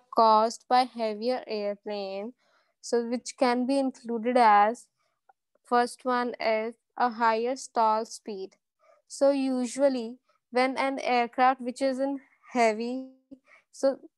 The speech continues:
the, at higher speeds, the aircraft usually ha-, gets stalled. So these, so these are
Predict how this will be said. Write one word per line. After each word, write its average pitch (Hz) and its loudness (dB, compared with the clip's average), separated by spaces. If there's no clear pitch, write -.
the, 269 2
at 247 2
higher 247 2
speeds, 226 -10
the 262 0
aircraft 240 2
usually 262 -2
ha-, 247 -8
gets 262 2
stalled. 214 2
So 277 -4
these, 269 -8
so - -6
these 262 -2
are 247 4